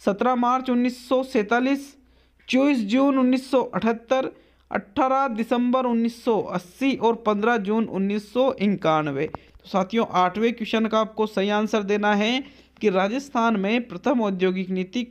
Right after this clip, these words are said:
कब घोषित हुई थी? राइट आंसर बताइए साथियों, आठवें प्रश्न का। साथियों, इसका जो सही आंसर निकल कर आता है कि राजस्थान में प्रथम औद्योगिक नीति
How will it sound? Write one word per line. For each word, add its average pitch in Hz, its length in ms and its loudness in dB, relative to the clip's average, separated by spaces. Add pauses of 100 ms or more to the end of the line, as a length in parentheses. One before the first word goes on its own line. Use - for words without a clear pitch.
कब 262 220 2
घोषित 233 440 2
हुई 185 160 2
थी? 170 160 -2
राइट 214 260 0
आंसर 208 300 -2
बताइए 175 340 -2
साथियों, 175 400 -2
आठवें 185 300 -2
प्रश्न 147 280 -12
का। - 300 -10 (600)
साथियों, 240 680 -2 (260)
इसका 202 400 -2
जो 185 300 0
सही 180 280 -2
आंसर 233 320 0
निकल 185 260 -2
कर 170 160 0
आता 165 240 0
है 185 220 -2
कि 208 260 -6 (140)
राजस्थान 196 840 0
में 214 340 -2
प्रथम 208 420 -2
औद्योगिक 185 560 -2
नीति 185 300 -6